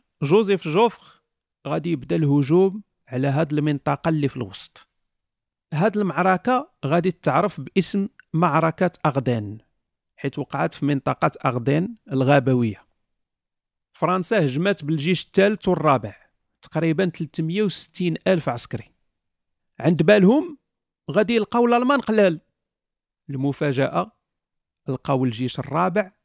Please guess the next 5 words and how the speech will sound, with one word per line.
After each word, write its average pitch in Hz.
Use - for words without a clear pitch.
والجيش 120
الخامس 196
الألماني 190
تيتسناهم. 120
تقريبًا 175